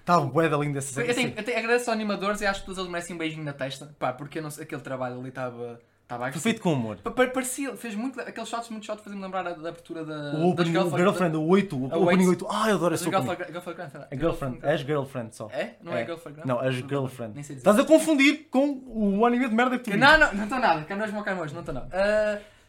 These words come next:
Speaker 2: mas é, mas parecia muito, parecia esse
Speaker 1: É
Speaker 2: visual,
Speaker 1: bué
Speaker 2: pá, muito,
Speaker 1: lindo,
Speaker 2: muito, muito,
Speaker 1: bué
Speaker 2: por
Speaker 1: lindo.
Speaker 2: muito clarinhas, pá, pá, bonitíssimo, lindo. O que é estranho realmente também de um combate, bué fodido, tá tipo, "Isto tá bonito." Parece que estamos no modo zen.
Speaker 1: E ela depois, "It's my grit."
Speaker 2: It's my grit, tá. Chama.
Speaker 1: <laughs>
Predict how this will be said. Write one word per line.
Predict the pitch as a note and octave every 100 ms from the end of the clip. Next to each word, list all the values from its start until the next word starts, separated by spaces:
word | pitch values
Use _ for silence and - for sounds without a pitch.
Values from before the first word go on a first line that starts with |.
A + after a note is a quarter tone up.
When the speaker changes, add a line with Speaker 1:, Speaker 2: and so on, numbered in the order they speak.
| - F#3+
Speaker 2:
mas | G3+
é, | G3+
mas | G#3
parecia | B3 A#3+ A#3+
muito, | G#3+
parecia | A3 B3
esse | B3 A3+
Speaker 1:
É |
Speaker 2:
visual, | A3+ G3+ A3+
Speaker 1:
bué | A#2 A#3+
Speaker 2:
pá, | -
muito, | F#3+
Speaker 1:
lindo, | G#3 A3
Speaker 2:
muito, | G#3+ G#3+
muito, | G#3
Speaker 1:
bué | G#3
Speaker 2:
por |
Speaker 1:
lindo. | G#3 G#3+
Speaker 2:
muito | G#3 G#3 G3+ -
clarinhas, | F#3 F#3 F#3+
pá, | F#3+ F3 C#3+ - _ _
pá, | C#3+ -
bonitíssimo, | D#3+ E3+ C#3+ B2 C#3+
lindo. | D3 D3+
O | E3+
que | F#3
é |
estranho | F#3 F#3+
realmente | F#3 F3+ F3
também | E3+ D#3+
de |
um | D#3+
combate, | D#3+ D3+ D#3+ - _ _
bué | D#3 E3+ E3+
fodido, | - D#3 E3 - _
tá | C#3
tipo, | C#3+ C3+
"Isto | C3+ C#3+ -
tá | C3+
bonito." | B2+ A#2+ _ -
Parece | D3
que | E3
estamos | E3 F3+
no | F3
modo | F3 D#3
zen. | C3+ A2+
Speaker 1:
E | C#3 C3+
ela | B2+
depois, | A#2 - A2 -
"It's | -
my | C#3+ C3
grit." | B2 A2+ - -
Speaker 2:
It's | F#3+ -
my | G3+ F3+
grit, | E3+ E3
tá. | - - - - - - B2
Chama. | - A3 D3
Speaker 1:
<laughs> | G3